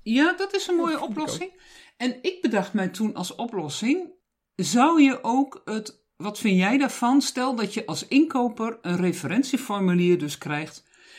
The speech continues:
Speaker 1: en, eh, van jouw zittende le-, huidige leverancier. En daar staat netjes op van, "Goh, wij hebben de contactpersoon benaderd, die en die en die.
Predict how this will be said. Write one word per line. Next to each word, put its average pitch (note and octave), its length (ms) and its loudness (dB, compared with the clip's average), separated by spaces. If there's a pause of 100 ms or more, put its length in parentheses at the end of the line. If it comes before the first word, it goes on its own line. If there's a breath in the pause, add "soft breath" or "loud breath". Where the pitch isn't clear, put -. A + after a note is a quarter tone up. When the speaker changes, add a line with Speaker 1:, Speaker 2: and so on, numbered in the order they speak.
(140 loud breath)
Speaker 1:
en, E3+ 300 -2
eh, B2+ 540 0
van D3+ 240 2
jouw A#2+ 160 2
zittende E3 460 2
le-, A#2+ 120 -2
huidige D3+ 400 2
leverancier. A#2+ 800 -2
En D#3 140 -6
daar C3+ 120 -4
staat B2 280 -6
netjes A3 360 -2
op B3 180 -10
van, - 160 -10
"Goh, - 380 -6
wij E3 120 -6
hebben F3 220 -6
de C3 100 -6
contactpersoon C3 800 -6
benaderd, E3+ 560 0
die A#2+ 180 -2
en A2 80 -4
die B2 180 0
en G#3 60 4
die. F4 300 6